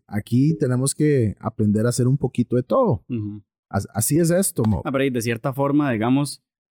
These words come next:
Speaker 2: eh, dígale, ustedes tener el control y al haber pasado por todo
Speaker 1: Exacto.
Speaker 2: eso, lo convierte como en un proceso más artesanal, ¿verdad? Entonces hay
Speaker 1: Exacto,
Speaker 2: como
Speaker 1: es
Speaker 2: mucho disfrute de por medio.
Speaker 1: es, es prueba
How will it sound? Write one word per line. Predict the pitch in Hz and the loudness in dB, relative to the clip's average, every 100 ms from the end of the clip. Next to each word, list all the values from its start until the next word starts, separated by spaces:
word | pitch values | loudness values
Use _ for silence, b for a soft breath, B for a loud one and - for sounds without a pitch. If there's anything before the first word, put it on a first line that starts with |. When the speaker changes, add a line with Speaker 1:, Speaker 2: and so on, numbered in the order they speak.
| _ - | _ -6
Speaker 2:
eh, | 107 95 65 | -2 -2 -4
dígale, | 139 139 113 98 | -2 0 0 -4
ustedes | - 123 - | -2 -4 -2
tener | 131 135 | -4 -2
el | |
control | 131 123 131 131 | -2 -4 -2 -2
y | |
al | 110 95 | -2 -2
haber | 107 | -4
pasado | 131 123 127 | -4 -2 -2
por | 131 | -2
todo | 113 - | -2 -2
Speaker 1:
Exacto. | 151 139 143 | -2 -2 -2
Speaker 2:
eso, | 123 | -2
lo | 120 | 0
convierte | 123 117 147 | 0 0 -2
como | 139 127 | -2 0
en | |
un | 127 | 0
proceso | 131 135 135 131 | 0 -2 -2 0
más | 135 131 | 0 0
artesanal, | 139 139 135 107 107 135 117 | -2 -2 -2 0 0 0 -2
¿verdad? | 104 123 | 0 0
Entonces | 104 127 | 0 0
hay | 139 135 | 0 0
Speaker 1:
Exacto, | - | 0
Speaker 2:
como | 110 | 0
Speaker 1:
es | 127 | 2
Speaker 2:
mucho | 131 160 | 0 0
disfrute | 135 110 147 143 143 | -2 -2 -2 -2 -4
de | |
por | 117 110 | -4 -2
medio. | 135 139 113 - _ | 0 -2 -4 -10 _
Speaker 1:
es, | 127 143 135 - | -2 -2 -2 0
es | 202 - | 0 0
prueba | - 165 180 196 202 - | -2 0 2 2 0 -4